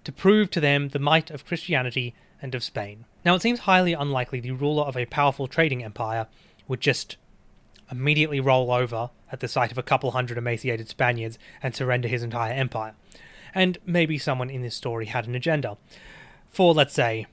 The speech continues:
telling some porkies. However, Using outsiders to control troublesome internal quarrels is a strategy as old as history, and sometimes people record what they want to hear, and not what is actually being said.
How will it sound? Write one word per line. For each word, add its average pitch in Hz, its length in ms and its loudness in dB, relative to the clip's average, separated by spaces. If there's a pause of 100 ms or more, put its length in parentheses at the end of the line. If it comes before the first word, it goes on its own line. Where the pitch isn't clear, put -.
(840)
telling 135 300 6
some 131 180 -4
porkies. 139 560 -2 (920)
However, 170 400 4 (240)
Using 214 320 0
outsiders 156 420 4
to 143 100 -6
control 143 320 0
troublesome 147 460 0
internal 131 380 -4
quarrels 147 400 2
is 131 120 -8
a 135 80 -2
strategy 147 520 -2
as 139 120 -6
old 131 320 -4
as 117 160 -6
history, 123 420 -6
and 135 100 -8
sometimes 147 340 0
people 127 400 -4 (100)
record 135 540 -2
what 139 180 -4
they 147 160 2
want 139 260 -2
to 160 100 -6
hear, 151 340 -2 (340)
and 170 100 0
not 180 300 0
what 156 260 -2
is 143 140 -4
actually 127 400 -4
being 113 320 -6
said. 107 340 -14